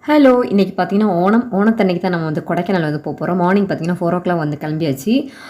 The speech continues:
ஆ, கிளம்பி கொஞ்ச நேரத்திலே பார்த்தீங்கன்னா நாகர்கோவில் வந்துருச்சு. ஒரு சிக்ஸ் தேர்ட்டி கிட்ட இருக்கும். So, கொஞ்ச நேரம் வந்து இறங்கிட்டு கொஞ்சம் ரெஸ்ட் எடுத்துட்டு போலாம் அப்படின்னு சொல்லிட்டு ஒரு காஃபி ஷாப்க்கு வந்து வந்திருந்தோம். ஆ, இங்க பார்த்தீங்கன்னா, அ, ஜூஸ் ஏதாவது இருக்கான்னு சொல்லிட்டு தேடிட்டு இருந்தேன். எனக்கு பிடிச்ச கூல் காஃபி வந்து தேடினேன். But வந்து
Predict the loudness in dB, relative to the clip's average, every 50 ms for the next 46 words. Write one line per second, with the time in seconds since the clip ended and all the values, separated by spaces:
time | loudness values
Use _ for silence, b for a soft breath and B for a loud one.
0 | B B B 0 2 4 4 4 4 4 4 4 2 0 -2 -10 -6 -2 0 0
1 | 0 0 0 0 0 0 0 -2 -2 -2 -2 -4 -4 -4 -4 -6 -6 -6 -4 -2
2 | -2 0 2 2 2 2 0 0 -2 -2 -2 -2 -4 -4 -6 -6 -4 -2 0 0
3 | 0 2 0 0 -2 -4 -6 -8 -8 -6 -4 -2 -2 0 0 -2 -2 -4 -4 -8
4 | -6 -6 -6 -4 -2 -2 -2 -2 B B B B B B -12 -8 -6 -4 -4 -6
5 | -6 -6 -6 -6 -4 -4 -4 -4 -4 -2 -2 -2 -2 -2 0 -2 -2 0 0 -2
6 | -2 -4 -6 -4 -2 -2 0 0 -2 -2 -4 -4 -6 -4 -4 -4 -4 -6 -6 -6
7 | -6 -6 -6 -6 -6 -8 -10 -6 -4 -4 -2 0 0 0 -2 -4 -4 -4 -6 -6
8 | -6 -6 -6 -6 -6 -6 -2 -2 0 0 0 -2 -4 -6 -10 -8 -6 -6 -4 -4
9 | -2 -4 -4 -4 -4 -2 0 0 0 -2 B B B B B B B 0 0 2
10 | 4 4 4 2 2 0 -4 -4 -4 -4 -2 -2 0 0 0 0 -2 -2 -4 -4
11 | -4 -6 -8 -10 -12 -12 -8 -6 -4 -4 -2 0 0 0 2 2 2 2 2 0
12 | -2 -2 -6 -8 -8 -8 -6 -4 -4 -4 -6 -6 -8 -10 -10 -8 -6 -4 -4 -4
13 | -4 -4 -6 -6 -6 -6 -6 -6 -6 -4 -4 -6 -6 -8 -10 -10 -8 -8 -8 -6
14 | -6 -6 -6 -4 -4 -6 -6 -4 -4 -2 -2 0 0 0 0 -2 -2 0 0 -2
15 | -2 -2 -4 -6 -6 -4 -4 -2 -2 -4 -4 -4 -4 -4 -4 -4 -6 -6 -6 -6
16 | -4 -4 -4 -4 -6 -6 -10